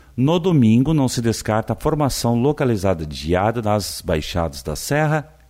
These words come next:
e dos Aparados. Sicredi informa, com informações do Canal Rural, Correio do Povo, Jornal do Comércio, AgroLink, Notícias Agrícolas, Metsul e Agência Brasil. Próxima edição, terça-feira, nesse horário.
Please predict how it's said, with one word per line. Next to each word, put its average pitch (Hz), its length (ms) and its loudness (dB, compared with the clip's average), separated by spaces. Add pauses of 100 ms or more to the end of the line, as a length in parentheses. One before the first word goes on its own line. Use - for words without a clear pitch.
(140)
e 117 320 -2
dos 82 500 -6 (100)
Aparados. 73 1400 -8 (440)
Sicredi 185 600 0
informa, 101 500 0
com 160 420 2
informações 151 1000 0
do 92 100 -2
Canal 123 260 0
Rural, 143 440 2
Correio 104 360 2
do 151 80 0
Povo, 139 320 2
Jornal 107 320 2
do 135 80 0
Comércio, 123 540 0
AgroLink, 120 560 0
Notícias 120 500 -2
Agrícolas, 123 600 0
Metsul 98 480 0
e 156 80 2
Agência 113 360 0
Brasil. 101 460 0 (420)
Próxima 139 520 2
edição, 151 580 0 (320)
terça-feira, 135 880 2
nesse 110 380 0
horário. 73 340 -2